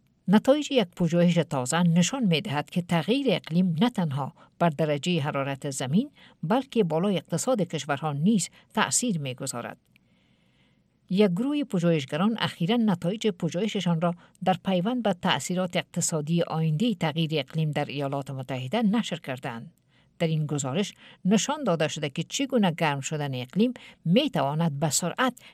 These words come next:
جامعه امریکا را در صد سال آینده دگرگون کند. کوین انکس، خبرنگار صدای آمریکا، در زمینه گزارشی دارد که همکار ما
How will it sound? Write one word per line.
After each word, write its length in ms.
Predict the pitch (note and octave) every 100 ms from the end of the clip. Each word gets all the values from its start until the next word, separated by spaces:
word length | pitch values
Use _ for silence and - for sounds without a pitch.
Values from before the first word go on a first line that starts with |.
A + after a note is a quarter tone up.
| - D3
جامعه 420 | F3+ E3 B3+ D4
امریکا 380 | D#3 D3 - E3
را 120 | C#3+
در 140 | C#3+
صد 240 | C3+ - D#3
سال 240 | - D3+
آینده 480 | A#2 C#3 B2 C3 A3 - - - D#3+
دگرگون 500 | D#3+ C#3+ C#3 A3+ E3+
کند. 300 | - G#2 - _ _ _ _ _ _ -
کوین 320 | G#3+ E3+ D3 -
انکس، 400 | B3 G#3+ F3+ -
خبرنگار 580 | - E3 D#3 D3+ E3 D3+
صدای 260 | C3+ D#3+ C#3+
آمریکا، 320 | C#3 - A#3
در 220 | G#3 F#3
زمینه 420 | E3 D#3 D3+ E3+
گزارشی 580 | C#3 D#3 F3 A3 A3 A#3
دارد 280 | E3+ D#3 E3
که 160 | F3+ F3 - - -
همکار 440 | A3 F3+ A3+ G#3
ما 240 | F#3 F3